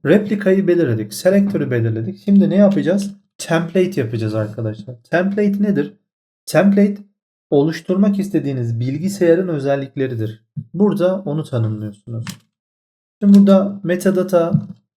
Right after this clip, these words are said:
vereceğiz. Yine buraya bir etiket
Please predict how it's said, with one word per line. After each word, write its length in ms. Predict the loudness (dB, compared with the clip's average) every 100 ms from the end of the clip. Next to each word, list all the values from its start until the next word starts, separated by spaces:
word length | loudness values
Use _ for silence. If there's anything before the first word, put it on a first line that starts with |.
| _
vereceğiz. 540 | -2 0 0 -4 -8 -6
Yine 420 | -2 -2 -4 -10 _ -20 _ _ -8
buraya 300 | -2 0 0
bir 280 | -2 -4 _ _ -8 -6
etiket 600 | -4 -4 0 0 0